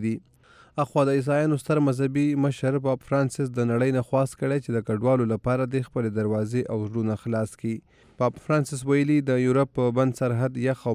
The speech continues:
باران ته پراته کډوالو ته به داسې لګي چې ګنې خدای ترې لاس راښکلی دي. د سنت پیټر په چوک کې راغونډو زرګونو خلکو ته خپله وینا کې پاپ ویلي، «زموږ یو شمېر وروڼه نن سبا د جلاوطنۍ ژوند کوي،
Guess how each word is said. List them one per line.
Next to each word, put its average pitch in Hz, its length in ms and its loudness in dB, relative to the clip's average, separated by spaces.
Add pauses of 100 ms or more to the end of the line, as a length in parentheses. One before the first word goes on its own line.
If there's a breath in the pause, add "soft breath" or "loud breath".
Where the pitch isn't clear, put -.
باران 117 340 0
ته 110 140 -4
پراته 110 320 -2
کډوالو 120 500 0
ته 127 140 -4
به 123 240 0
داسې 120 340 -2
لګي 127 240 -2 (280 soft breath)
چې - 160 -6
ګنې 120 260 2
خدای 123 320 -2
ترې 117 480 -4
لاس 113 200 2 (240)
راښکلی 113 520 -2
دي. 113 80 0 (320)
د 113 100 -2
سنت 117 260 0
پیټر 120 360 -6
په 110 180 0
چوک 123 300 0
کې 123 200 -2
راغونډو 113 400 0 (140)
زرګونو 117 460 0
خلکو 131 360 -2
ته 127 140 -2
خپله 117 260 -2
وینا 117 300 0
کې 120 260 -6
پاپ 113 280 -4
ویلي، 131 260 2 (460 soft breath)
«زموږ 131 360 4
یو 156 100 4 (140)
شمېر 120 240 -2
وروڼه 127 240 0 (140)
نن 127 180 0
سبا 127 320 0
د 117 160 -2
جلاوطنۍ 113 720 0
ژوند 117 260 0
کوي، 113 240 0